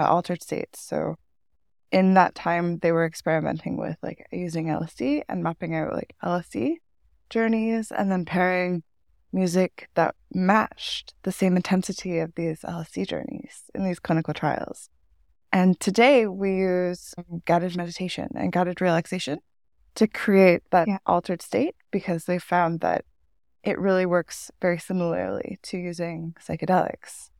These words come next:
Speaker 1: And even now, when people train to be a psychedelic therapist, it's often training as working with these altered states rather than actually the substances.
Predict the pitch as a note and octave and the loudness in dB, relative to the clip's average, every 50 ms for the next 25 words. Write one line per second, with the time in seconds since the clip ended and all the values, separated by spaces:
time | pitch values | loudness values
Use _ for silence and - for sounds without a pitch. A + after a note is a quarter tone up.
0 | _ _ _ _ _ _ _ _ _ _ _ _ _ _ _ - F#3 F3+ F#3 F3+ | _ _ _ _ _ _ _ _ _ _ _ _ _ _ _ 0 2 2 2 2
1 | F3+ F3+ - - _ - - - _ - G#3+ F#3 F#3 F3+ F#3 F#3+ G3+ B3 C4+ B3 | 2 0 -2 -4 _ -16 -20 -10 _ -2 0 2 4 6 8 8 10 10 8 8
2 | A3 G#3 G3 G3 G3+ F#3 - F3+ F3+ - - F#3 F3+ F#3 F#3+ G3+ - - F3+ F3 | 6 4 0 -2 -4 -2 -2 -2 -2 -2 -4 -4 -2 -2 -4 -4 -6 -6 -6 -6
3 | F3 F3 F3+ - - - F3+ - F3 F3 - F#3 E3+ D3+ D3+ D3 - - B3 D4+ | -6 -4 -6 -4 -4 -4 -4 -2 -2 -2 0 2 2 2 2 0 -2 -2 -2 0
4 | C#4+ A#3 - F3+ E3 F3+ - - - - _ _ _ _ _ _ _ _ - G3+ | -2 -2 -2 -4 -4 -4 -6 -12 -20 -20 _ _ _ _ _ _ _ _ -6 -6
5 | F#3+ - - - F#3 - - - F#3 F#3 - - F#3 F3+ F3+ F3+ F3+ E3+ E3 - | -4 -2 0 0 0 0 0 0 0 0 0 -2 -2 0 0 0 0 -2 -2 -4
6 | - F3 E3+ D#3+ E3+ E3+ E3 - _ _ _ _ _ _ _ _ _ _ - E3+ | -4 -2 -2 -2 -2 -4 -6 -10 _ _ _ _ _ _ _ _ _ _ -6 -6
7 | F#3 - - F#3 F3 E3+ D#3+ F3+ E3+ - _ _ - D#3+ F3 - - - - - | -6 -4 -6 -6 -6 -6 -6 -6 -8 -10 _ _ -2 -2 -2 0 -2 -2 -2 0
8 | - E3+ D#3+ - - - - - - - - - - _ _ _ _ _ _ _ | -2 -2 -4 -4 -6 -8 -8 -10 -14 -18 -18 -18 -20 _ _ _ _ _ _ _
9 | _ _ _ _ _ _ _ _ _ _ _ - E3 D#3+ D#3+ E3+ E3 D#3+ D#3+ D3+ | _ _ _ _ _ _ _ _ _ _ _ 4 4 4 6 4 4 4 4 2
10 | D3+ - - - D#3+ E3 D#3+ - D#3+ - - - - - - - - - - - | 0 -2 -2 -2 -2 -2 -2 -4 -6 -8 -8 -8 -8 -10 -14 -14 -12 -12 -10 -10
11 | - - - - | -12 -12 -16 -20